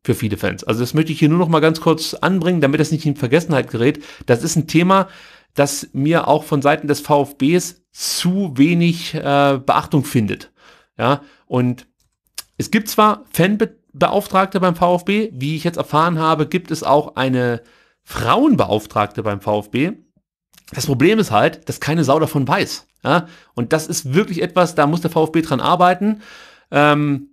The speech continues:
es kann nicht sein, dass wenn ich eingebe im Internet V F B, äh, Frauenbeauftragte, dass ich da auf keine Ergebnisse komme. Ja, beziehungsweise dann auf die Fanbeauftragtenseite verwiesen werde. Da ist dann zwar auch die Frau Antje Büscher-Tittes, ähm, verlinkt,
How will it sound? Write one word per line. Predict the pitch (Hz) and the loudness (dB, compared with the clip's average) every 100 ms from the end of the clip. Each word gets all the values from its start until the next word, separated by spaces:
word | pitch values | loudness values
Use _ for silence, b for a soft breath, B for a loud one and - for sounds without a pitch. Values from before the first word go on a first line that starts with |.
| _ | _
es | - - | -10 -2
kann | 170 | 0
nicht | 170 | 0
sein, | 165 165 | -2 -2
dass | 156 | -2
wenn | 151 | -2
ich | 170 - | -2 -6
eingebe | 107 170 170 170 170 | -2 -2 0 0 2
im | 156 | 0
Internet | 156 175 160 156 | 0 0 0 -2
V | - 143 | 0 0
F | 151 | 0
B, | - 160 180 | -2 0 2
äh, | 175 - 147 | 0 -2 -4
Frauenbeauftragte, | - - - 131 226 160 110 117 - 123 127 160 160 | -4 -10 -2 2 4 4 2 -2 0 -2 0 2 2
dass | - 135 | 0 -6
ich | - | -4
da | - | -6
auf | - | -6
keine | - 147 180 | -6 -2 0
Ergebnisse | 160 127 185 190 - | 0 0 0 0 -4
komme. | - 95 92 _ _ | -6 -8 -10 _ _
Ja, | - 135 143 B B | -2 -2 -2 B B
beziehungsweise | 131 151 151 135 | -2 0 0 0
dann | 131 143 | 2 0
auf | - 135 135 - | 2 2 0 -8
die | 131 | -8
Fanbeauftragtenseite | - 170 202 - - - 107 - 120 113 107 107 | -2 0 0 0 -2 -2 -4 -4 -4 -2 -2 -4
verwiesen | - 110 120 113 110 | -8 -6 -4 -4 -2
werde. | 117 139 165 B B B | 2 2 0 B B B
Da | - | -2
ist | 170 170 | 0 0
dann | 156 | -2
zwar | - 131 | 0 0
auch | 151 165 | 2 0
die | 147 | -4
Frau | 135 131 123 123 120 117 | -4 2 4 4 4 2
Antje | - 139 139 131 120 | 0 -4 -2 0 0
Büscher-Tittes, | 113 135 123 113 - 185 180 - - | -2 -2 0 -2 -4 -2 -2 -4 -2
ähm, | 160 160 156 160 - | 2 4 2 -2 -4
verlinkt, | 170 151 180 254 - | -2 2 2 0 -2